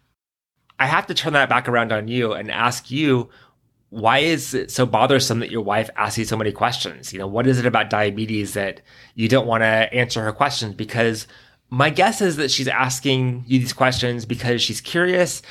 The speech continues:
and also because she cares. While it may be annoying for you,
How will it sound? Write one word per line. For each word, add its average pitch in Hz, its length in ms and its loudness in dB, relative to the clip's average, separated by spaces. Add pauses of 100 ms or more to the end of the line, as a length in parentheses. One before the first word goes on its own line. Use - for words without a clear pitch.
(160)
and 139 120 0
also 151 240 2
because 131 260 0
she 113 160 0
cares. 120 680 -2 (500)
While 131 280 4
it 131 140 -2
may 151 160 4
be 151 120 2
annoying 135 460 2
for 113 220 -4
you, 87 320 -6